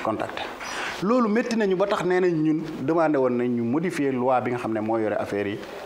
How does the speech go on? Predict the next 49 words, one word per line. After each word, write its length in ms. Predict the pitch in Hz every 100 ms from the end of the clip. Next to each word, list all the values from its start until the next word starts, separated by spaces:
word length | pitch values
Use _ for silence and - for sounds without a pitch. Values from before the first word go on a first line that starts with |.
| -
njëg 220 | 110 117
yi. 120 | 185 - - - 190
Ba 100 | 139
loi 180 | 160 190
bi 60 | 139
sax 120 | 160
ñu 60 | 170
ngi 60 | 160
koy 120 | 139
móol. 180 | 110 85 - - - - - -
Mais 140 | 120
ñun 160 | 156 196
fiñ 180 | 208 185
ci 80 | 185
bëgg 200 | 156 147
a 40 |
yegg 140 | 156
see 120 | 151 123
guñ 180 | 113 104
ci 80 | 95
loolu. 180 | 85 - - - - - - - - - - - - 214
Ñu 100 | 294
ne 100 | 277
kon 260 | 226 139 - - - - - - - - -
am 200 | 240 269
keneen 280 | 294 294 285
ku 100 | 285
fi 140 | 269
ñëw 240 | 240 226 277 - - - - - - - - - -
di 300 | 156 165 254 170
jaay 260 | 247 254 226
ay 120 | 202
produits 340 | 214 240 208
sénégalais, 440 | 202 202 190 170 156
di 100 | 180
jaay 200 | 214 190
géej 140 | 202
gi, 80 | 175
di 140 | 175 165
jaay 180 | 185 185
yéet, 140 | 190 180
di 80 | 180
jaay 140 | 180
kecax 260 | 175 160 - - -
ci 80 | -
ay 120 | 185
conditions 400 | 185 196 180 180
yu 80 | 175
set. 160 | 165